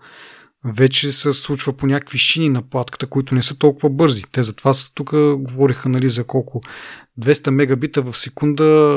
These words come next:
memory bandwidth и в, в, в случая на Mac, на М едно Max четиристотин мегабита.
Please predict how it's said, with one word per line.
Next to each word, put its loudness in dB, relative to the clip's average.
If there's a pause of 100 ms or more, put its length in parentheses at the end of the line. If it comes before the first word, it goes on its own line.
(220)
memory 4
bandwidth -2
и -4
в, -10 (320)
в, -2
в -16
случая -2
на 2
Mac, -2 (220)
на -6
М 0
едно -2
Max -6
четиристотин -2
мегабита. -14